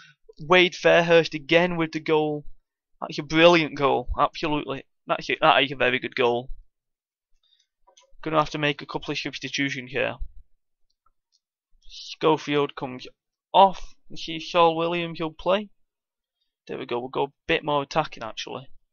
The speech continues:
Amari Morgan Smith, you can go on the left. There we go. We come more of an attacking four. Oh, and it's four two.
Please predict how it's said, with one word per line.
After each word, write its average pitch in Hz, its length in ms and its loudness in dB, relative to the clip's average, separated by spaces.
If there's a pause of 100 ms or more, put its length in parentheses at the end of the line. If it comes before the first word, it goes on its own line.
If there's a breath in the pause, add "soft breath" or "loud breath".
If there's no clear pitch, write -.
(420)
Amari 156 400 6
Morgan 143 380 0
Smith, 139 340 -8
you 135 140 -4
can 131 100 -18
go 120 160 -4
on 117 100 -8
the 113 80 -12
left. 113 480 -14 (3500)
There 135 120 -8
we 127 80 -12
go. 135 320 -2 (580)
We 156 80 -12
come 165 180 -2
more 156 120 2
of 139 100 -2
an 131 80 -4
attacking 143 400 -8 (300)
four. 151 320 0
Oh, 160 460 10
and 143 80 2
it's 147 120 -6
four 180 240 10
two. 139 300 2